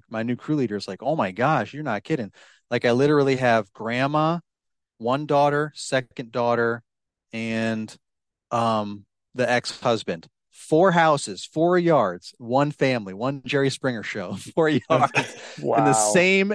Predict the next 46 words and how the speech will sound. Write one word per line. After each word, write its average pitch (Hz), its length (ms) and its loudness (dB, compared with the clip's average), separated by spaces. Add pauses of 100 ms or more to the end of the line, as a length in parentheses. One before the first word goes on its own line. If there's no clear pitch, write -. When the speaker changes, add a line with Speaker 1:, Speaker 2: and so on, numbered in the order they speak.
Speaker 1:
neighborhood 175 540 2
that 131 120 0
we 131 140 -8
take 131 300 -2
care 123 280 -2
of. 85 220 -12
So, 110 360 0
I 110 120 0
mean, 113 240 -4
it, 127 160 -8
it's 123 140 -8
just, 135 260 -10
that's 143 180 -4
what 156 80 -4
happens. 160 600 -2
And 139 200 -6
that 170 160 2
could 202 100 -2
be 214 100 0
bad 214 500 0
too. 240 260 -4
Like, 127 280 0
if, 131 100 -2 (380)
if, 135 160 -4 (640)
if 135 160 0
they're 135 120 2
bad, 139 440 4
if 135 100 -2
they're 127 140 -2
not 127 180 -2
your 143 140 2
ideal 139 280 0
clients, 151 640 -4
that 127 220 -4
could 123 140 -8
be 123 300 -4
four 143 440 0
handfuls, 131 640 -6
you 110 80 -10
know 113 60 -8
what 110 100 -6
I 113 60 -6
mean? 117 200 -8
Or, 123 160 -4
or 127 240 0
if, 120 60 -4